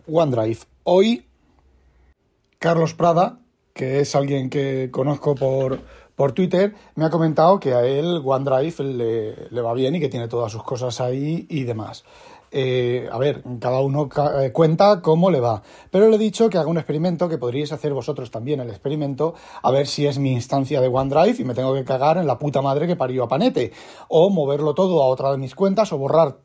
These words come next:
todas las cuentas, menos una. Pues bueno, yo tengo el Office de, de empresa que tie-, te permite seis cuentas, ¿vale? Y las tengo todas usadas para mí.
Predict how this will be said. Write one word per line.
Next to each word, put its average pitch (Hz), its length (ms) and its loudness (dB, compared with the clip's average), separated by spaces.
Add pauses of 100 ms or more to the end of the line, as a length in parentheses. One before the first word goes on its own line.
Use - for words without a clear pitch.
(200)
todas 165 240 2
las 170 140 0
cuentas, 180 380 0
menos 131 300 -8
una. 165 300 -2 (320)
Pues 131 140 -8
bueno, 143 160 -4
yo 120 60 -8
tengo 131 160 -2
el 135 40 2
Office 127 400 -6
de, 123 520 -4
de 120 120 -8
empresa 131 380 -6
que 123 240 -2
tie-, 135 400 -6
te 139 120 -2
permite 135 340 -4
seis 135 180 -6
cuentas, 151 380 0
¿vale? 160 260 0 (220)
Y - 60 -8
las 113 120 -6
tengo 117 240 -6
todas 110 220 -6
usadas 113 300 -2
para 123 180 0
mí. 135 180 -2